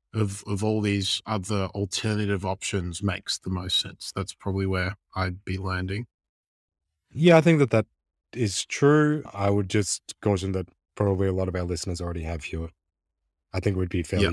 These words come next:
Speaker 2: unique
Speaker 1: w-,
Speaker 2: in
Speaker 1: w-
Speaker 2: not having him.
Speaker 1: Yeah, which is gonna take me to my second question, which is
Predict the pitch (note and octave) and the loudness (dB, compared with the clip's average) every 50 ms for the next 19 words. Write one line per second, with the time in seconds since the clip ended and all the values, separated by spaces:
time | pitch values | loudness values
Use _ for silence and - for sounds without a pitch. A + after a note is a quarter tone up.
0 | E2+ E2+ E2 E2 E2 - - F2 E2+ E2+ E2 E2 D#2+ - D#2+ D#2 E2 E2 E2 E2 | 0 -2 -2 -2 0 0 0 2 4 2 2 2 -2 -6 -8 -8 -6 -4 -4 -6
1 | F2 - _ _ _ _ _ _ _ _ _ _ _ _ _ _ _ _ _ _ | -6 -8 _ _ _ _ _ _ _ _ _ _ _ _ _ _ _ _ _ _
2 | _ _ _ _ _ _ _ _ - G#2+ G#2 F#2 - - _ - A2+ G#2+ - - | _ _ _ _ _ _ _ _ -4 -2 -2 -2 -2 -6 _ -4 -2 -2 0 0
3 | A2+ G#2+ G#2 B2+ B2 C3 B2+ A2+ - A#2+ A2+ G#2+ G2 _ _ - A2+ A2 G#2+ G#2 | -2 0 2 2 2 2 2 0 0 0 -2 -2 -4 _ _ -4 -2 0 0 -2
4 | G2 - - A2 G#2 G2 G2+ G2 F#2+ G2 G2 G2 - - D3+ C3+ - - - B2 | -2 -4 -4 -2 -2 -2 -2 -2 -2 -2 -2 -2 0 0 0 0 -2 -2 -6 -4
5 | G#2+ G2+ G2 - G#2+ G#2 - - A2 G#2+ G#2 G2+ F#2+ - G#2 G2 F#2+ F#2 | -4 -4 -2 0 0 0 0 0 -2 -2 0 -2 -2 -2 -2 -4 -4 -4